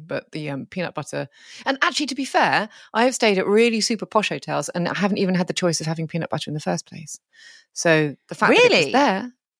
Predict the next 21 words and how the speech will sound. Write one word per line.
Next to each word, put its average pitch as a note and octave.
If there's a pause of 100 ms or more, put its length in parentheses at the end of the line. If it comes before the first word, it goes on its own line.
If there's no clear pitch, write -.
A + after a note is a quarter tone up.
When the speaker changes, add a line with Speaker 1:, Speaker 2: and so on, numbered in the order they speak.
(140)
Speaker 1:
was E3
a D#3
tick. - (140)
Oh, F3+
yeah. D3 (200)
Yeah. C#3+
Speaker 2:
I D#3+
think C3+
it's, -
it's, G3+
Speaker 1:
I'm D#3
not D#3
gonna, D#3
Speaker 2:
I A3
think A3+
it's, -
Speaker 1:
shan't -
name C#3+
names. C#3+
Speaker 2:
it's - (100)
basic. E3+